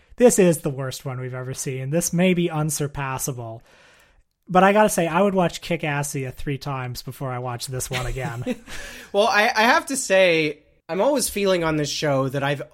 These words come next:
Speaker 2: I've already expended my capital when it comes to saying this is the worst piece of dog shit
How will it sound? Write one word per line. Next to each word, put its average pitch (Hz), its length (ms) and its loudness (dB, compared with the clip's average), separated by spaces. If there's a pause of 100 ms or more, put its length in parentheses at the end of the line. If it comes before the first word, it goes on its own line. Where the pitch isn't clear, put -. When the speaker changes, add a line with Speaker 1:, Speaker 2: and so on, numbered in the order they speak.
(140)
Speaker 2:
I've 147 140 -4
already 185 540 4
expended 147 600 -2
my 135 140 -2
capital 135 640 -4
when 123 160 -4
it 123 100 -8
comes 139 280 -6
to 139 80 -10
saying 127 380 -4
this 139 180 -6
is 143 100 -8
the 143 80 -6
worst 135 340 -6
piece 139 240 -6
of 117 140 -16
dog 127 300 -2
shit 120 380 -6